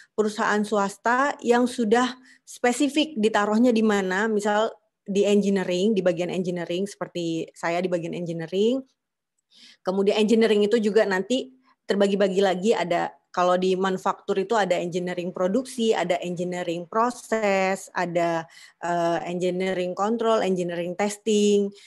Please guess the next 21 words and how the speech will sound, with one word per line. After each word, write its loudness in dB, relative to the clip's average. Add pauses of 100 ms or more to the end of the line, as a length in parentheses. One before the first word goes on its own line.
(160)
Nah, -6
itu 0
nanti, -2 (320)
eh, 2 (240)
spesifik -2
lagi 2
ilmunya. 2 (240)
Contoh -4
aja 0
misalnya 0
di -2
bagian, 0 (240)
eh, 0
dice 0
and -4
mold -4
center -2
di -2 (160)
perusahaan -10
saya -4
itu, -2